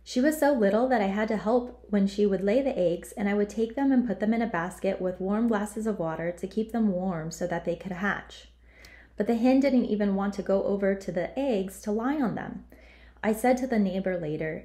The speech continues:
"Can you believe that my hen does not want to even get up to go sit on her eggs?" She said, "Don't make her get up. She's going to give you another twelve." Can you believe that she laid twelve additional eggs and she gave birth to twenty-four chicks?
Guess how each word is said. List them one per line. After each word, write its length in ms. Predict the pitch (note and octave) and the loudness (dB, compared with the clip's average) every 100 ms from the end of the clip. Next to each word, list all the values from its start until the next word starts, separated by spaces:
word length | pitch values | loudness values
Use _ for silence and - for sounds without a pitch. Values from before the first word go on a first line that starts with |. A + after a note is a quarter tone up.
| - | -4
"Can 140 | A3 | 2
you 100 | B3 | 4
believe 460 | B3 G#3+ G#3 B3 B3+ | 4 4 2 0 -2
that 180 | - G#3 | -2 -2
my 100 | F#3+ | -2
hen 260 | F#3+ G#3 | 0 2
does 180 | A#3 G#3 | 2 0
not 220 | F#3+ F#3 | -4 -4
want 220 | F#3+ G3+ G#3 | -2 -2 -4
to 140 | - | -6
even 240 | F#3+ G3 F3+ | -4 -4 -4
get 160 | F3 F3+ | -2 -2
up 240 | F#3 - | -4 -6
to 100 | F#3 | -4
go 160 | F3 F#3 | -2 -2
sit 300 | F#3 F#3 - | 0 -2 -2
on 140 | F#3+ | -4
her 160 | E3+ D3+ | -4 -4
eggs?" 460 | E3+ F#3+ - - - _ - - | -4 -4 -6 -18 -20 _ -20 -20
She 180 | - A#3 | -6 -2
said, 380 | A3+ A3 G3 - - _ | 0 0 0 -4 -18 _
"Don't 180 | - G3+ | -2 0
make 180 | A3+ A3 | 0 -2
her 120 | G#3+ | -4
get 180 | G3 G3 | -2 -2
up. 300 | A3 - - - | 0 -4 -8 -20
She's 280 | - G#3+ G3 | -6 -4 0
going 180 | G3+ A3 | 2 2
to 80 | G#3 | 2
give 140 | G3+ | 2
you 100 | G#3 | 4
another 320 | F#3+ E3 F3+ | 2 2 -2
twelve." 640 | F3 - B3 E3 - - - _ - - _ - | -2 0 2 2 -2 -16 -20 _ -20 -20 _ -2
Can 180 | B3 B3 | 2 4
you 80 | F4 | 6
believe 420 | B3+ A3 B3+ D4+ | 4 6 2 4
that 160 | A#3 | 4
she 160 | - A#3+ | 4 0
laid 280 | A3 A3 A3 | 2 2 0
twelve 360 | - G#3+ B3+ | -2 2 4
additional 480 | C4+ G3+ G3+ A#3+ A3+ - | 4 2 0 0 0 0
eggs 400 | F3+ A3 - - | 0 0 -4 -2
and 160 | G#3+ | 0
she 160 | G#3 A3 | 0 -2
gave 240 | B3+ A#3 | 0 0
birth 280 | F#3+ G#3+ A#3 | 2 0 -2
to 80 | G#3 | -8
twenty-four 680 | G3+ - F#3+ A3+ B3 A#3 A3+ | -6 -2 0 2 2 0 -2
chicks? 640 | - F3 B3+ - - - | 0 0 0 -2 -16 -20